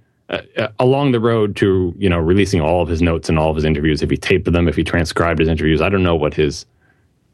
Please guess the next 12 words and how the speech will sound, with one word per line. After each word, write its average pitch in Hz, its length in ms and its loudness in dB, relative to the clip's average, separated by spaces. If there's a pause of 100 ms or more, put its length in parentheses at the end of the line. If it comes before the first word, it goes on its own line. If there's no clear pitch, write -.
research 90 540 0
looks 82 240 0
like, 78 160 -2
and 80 100 2
if 76 80 -4
there 85 140 0
is 85 180 0
this 80 140 -4
big 78 200 -4
font 76 380 -4
of, 62 220 -4 (640)
uh, - 240 -2